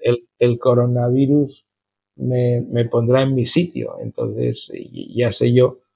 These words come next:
que muchas de las startups o un buen número de ellas no podrán resistir, eh, una situación como la actual, eh, si esto se prolonga por varios meses.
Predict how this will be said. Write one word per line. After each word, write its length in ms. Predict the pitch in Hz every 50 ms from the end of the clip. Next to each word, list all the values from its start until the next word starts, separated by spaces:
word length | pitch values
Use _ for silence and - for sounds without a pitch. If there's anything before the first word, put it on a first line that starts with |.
| _ _ _ _ _ _ _ _ _
que 840 | _ - 64 64 - 117 113 113 - 57 - - - - - - -
muchas 500 | - 113 120 123 127 123 - 123 131 -
de 140 | - 123 117
las 300 | 117 117 117 113 110 -
startups 760 | - 120 - - _ - 117 117 - - - - 127 - -
o 80 | - -
un 220 | 117 113 113 120
buen 240 | 117 123 120 120 120
número 340 | 123 127 127 123 120 120 120
de 140 | 120 120 123
ellas 420 | 123 123 127 127 120 - - _ _ _ _ _ _ _ _
no 180 | - 127 131 131
podrán 420 | 131 127 127 127 127 131 131 127
resistir, 920 | 120 120 117 - - - 120 107 - - _ - 135 135 139 139 160 - - _ _ _ _ _ _ _ _ _ _ _ _ _
eh, 560 | - 120 117 113 110 110 117 117 110 104 - -
una 300 | - 127 127 127 127 120
situación 640 | - - 127 117 - 123 110 - - 135 127 127 123
como 300 | 120 117 117 117 120 120
la 180 | 120 120 120
actual, 720 | 123 123 - _ - 139 131 127 131 131 143 151 - - - _ _ _ _ _ _ _ _ _ _ _
eh, 320 | 123 120 113 113 101 -
si 200 | - - - 127
esto 260 | 120 - - - 135 123
se 160 | - 139 127
prolonga 560 | 117 117 113 113 113 117 117 117 127 127 127
por 180 | - 113 110 101
varios 460 | 104 104 107 104 101 101 104 - 101
meses. 600 | 104 107 107 - - - - - - - -